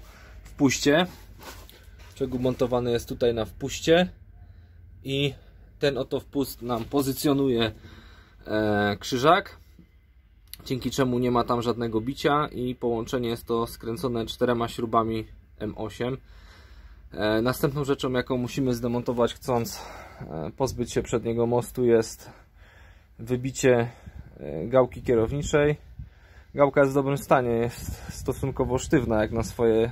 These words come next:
lata. Ja tylko zakupię, tak jak wcześniej wspomniałem, nowe manżety. Umyję to oczywiście wszystko ładnie,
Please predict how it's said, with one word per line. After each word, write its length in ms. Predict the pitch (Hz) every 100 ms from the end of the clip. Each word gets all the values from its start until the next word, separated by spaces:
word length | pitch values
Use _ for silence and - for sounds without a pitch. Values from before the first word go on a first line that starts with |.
| - - - _ - - - -
lata. 500 | 123 120 - 139 156 - - - - - -
Ja 160 | 123
tylko 320 | 120 123 117 120
zakupię, 460 | 120 127 104 110
tak 100 | 110
jak 100 | 107
wcześniej 340 | - 113 113 107
wspomniałem, 640 | - 110 110 110 110 107 107 -
nowe 260 | 117 113 113
manżety. 560 | 110 113 139 - 131
Umyję 360 | 107 143 143 117
to 100 | 117
oczywiście 480 | - 117 113 - 110
wszystko 360 | 123 - 117
ładnie, 480 | 117 110 113 113